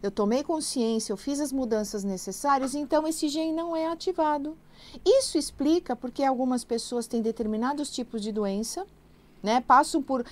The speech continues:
grandes impactos emocionais e desenvolvem doenças, e outras pessoas passam pelo mesmo impacto emocional e não desenvolvem essas doenças. E, e esse, esse, essa teoria, gente, pra tudo, né?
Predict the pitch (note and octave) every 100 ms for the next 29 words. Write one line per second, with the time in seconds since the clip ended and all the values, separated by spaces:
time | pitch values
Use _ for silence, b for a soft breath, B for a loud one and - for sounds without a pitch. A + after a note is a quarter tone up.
0 | B - A3+ D#4 D#4+ C#4+ B3+ A#3+ A3+ -
1 | A3 G#3+ G3+ G3+ G#3 G#3+ A#3+ C#4+ - b
2 | b - B3 C4+ D4 C4 C4 B3 A3 G#3
3 | F#3+ G3 A3 D#4+ E4+ - C#4 D4+ G4 A4
4 | F#4 - C4+ - D4 D4+ - C#4+ D4 C#4+
5 | C4+ B3+ A#3+ A3+ D4+ G4 F#4+ F4+ D4 B3
6 | - A#3 A3+ G#3+ - G3+ G#3+ C4+ C4 b
7 | b - E4+ D4 C#4+ C4+ F4 D#4+ A#3 G#3+
8 | G#3+ G3+ F3 - F3 F3+ D3+ - - -
9 | B B B - D#4+ D#4+ - D#4 E4+ F4+
10 | F4+ - C#4 - A#3+ - B3+ A3+ - -
11 | A#3 A#3 G#3 A3+ D#4 A#3+ G3+ G3+ - F4
12 | G#4 D#4+ D4 F#3 F3 F#3+ A#3